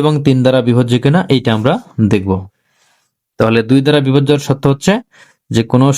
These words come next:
সংখ্যার শেষে শূন্য, দুই, চার, ছয়, আট থাকবে, তবেই সেই সংখ্যা দুই দ্বারা বিভাজ্য হবে। তাহলে এখানে, এখানে দেখো চার আছে, তাহলে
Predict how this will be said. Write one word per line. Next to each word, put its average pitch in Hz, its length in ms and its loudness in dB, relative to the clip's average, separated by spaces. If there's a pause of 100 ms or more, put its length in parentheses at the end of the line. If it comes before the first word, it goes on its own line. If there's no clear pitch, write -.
সংখ্যার 139 400 0 (140)
শেষে 135 300 0 (1080)
শূন্য, 135 420 0 (220)
দুই, 127 180 4 (180)
চার, 123 200 2 (160)
ছয়, 123 240 0 (140)
আট 120 80 -2 (100)
থাকবে, 95 260 -2 (260)
তবেই 123 300 0
সেই 139 140 0
সংখ্যা 123 240 0
দুই 113 120 0
দ্বারা 110 200 0
বিভাজ্য 101 200 0
হবে। 92 140 0
তাহলে 101 140 0
এখানে, 120 160 0 (120)
এখানে 139 220 2
দেখো 127 120 0 (100)
চার 110 200 0
আছে, - 160 -8 (540)
তাহলে 113 180 0